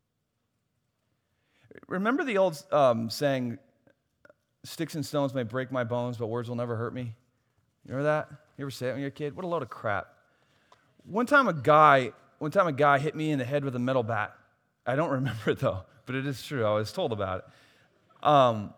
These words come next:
I've been sucker punched. I've been elbowed in the face. Not pleasant. I'll tell you what hurts more, though, is words.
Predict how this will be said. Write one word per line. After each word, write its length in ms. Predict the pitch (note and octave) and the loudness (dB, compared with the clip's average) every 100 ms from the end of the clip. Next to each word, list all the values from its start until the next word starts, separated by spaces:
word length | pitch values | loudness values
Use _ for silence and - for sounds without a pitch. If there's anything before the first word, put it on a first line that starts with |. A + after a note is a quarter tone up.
| _ _ - | _ _ 2
I've 160 | E3 | 2
been 160 | D#3+ B2 | 4 -2
sucker 300 | - D#3+ D#3+ | 0 -2 -2
punched. 420 | D#3 D#3 D3 - - | -4 -4 -6 -8 -2
I've 120 | C#3+ | -2
been 120 | C#3 | 0
elbowed 300 | C3 C#3 C#3+ | -2 0 -2
in 100 | C#3 | -2
the 60 | A#2+ | -6
face. 440 | A#2 G#2 G#2 - | -4 -4 -4 -10
Not 220 | E3 B2+ | -8 -8
pleasant. 500 | - C#3 C#3 G#2 G2 - _ _ _ _ _ _ - | -4 -2 -2 -4 -12 -14 _ _ _ _ _ _ -10
I'll 100 | B2+ | -8
tell 160 | C3+ E3 | -4 -2
you 80 | |
what 120 | D3 B2 | -2 -4
hurts 200 | A#2+ A#2+ | -6 -4
more, 220 | A#2+ B2+ | -4 -2
though, 160 | G#2 | -4
is 100 | G2 | -4
words. 540 | F#2+ G#2+ - - - | -6 -6 -8 -14 -20